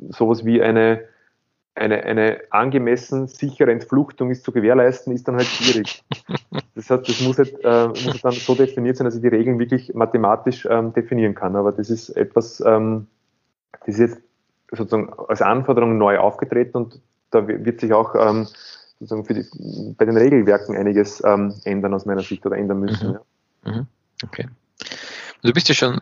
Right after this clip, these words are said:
Speaker 2: schon sehr lange Zeit eigentlich in dem Thema drin, wenn man das so verfolgt. Was nicht, ob's erwähnen will, ich tu's einfach. Du hast da nach einem Buch mitgeschrieben.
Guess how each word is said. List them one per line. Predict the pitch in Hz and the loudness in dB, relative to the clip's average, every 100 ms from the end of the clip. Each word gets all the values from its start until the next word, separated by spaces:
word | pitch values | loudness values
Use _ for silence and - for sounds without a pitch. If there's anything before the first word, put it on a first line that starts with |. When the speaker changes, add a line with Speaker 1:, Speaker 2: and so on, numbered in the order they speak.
| - | -8
Speaker 2:
schon | - 120 117 - | -4 -2 -2 -4
sehr | - - 52 90 | -2 2 4 4
lange | 90 85 90 | 4 2 -2
Zeit | - 82 87 | 0 0 2
eigentlich | 92 87 | 0 0
in | 92 | -2
dem | 85 | -2
Thema | - 85 80 | -2 -2 -2
drin, | 87 85 76 - _ - | -4 -8 -10 -20 _ -18
wenn | - | -12
man | 80 | -8
das | - - | -6 -6
so | - | -8
verfolgt. | 78 - 101 127 - - - - - - - - _ _ _ _ | -6 2 2 2 -6 -14 -16 -12 -12 -14 -18 -20 _ _ _ _
Was | - - | -14 -10
nicht, | 85 | -6
ob's | - | -2
erwähnen | 78 87 117 | 2 4 2
will, | 110 | 2
ich | 117 - | -2 -4
tu's | 113 | -2
einfach. | 120 107 110 | -2 0 -4
Du | 90 | -4
hast | 87 - | -4 -2
da | 78 | 0
nach | 80 | 0
einem | 80 76 73 | -2 -4 -2
Buch | 127 156 - | 0 2 2
mitgeschrieben. | 147 - - 143 147 | 0 0 0 0 -2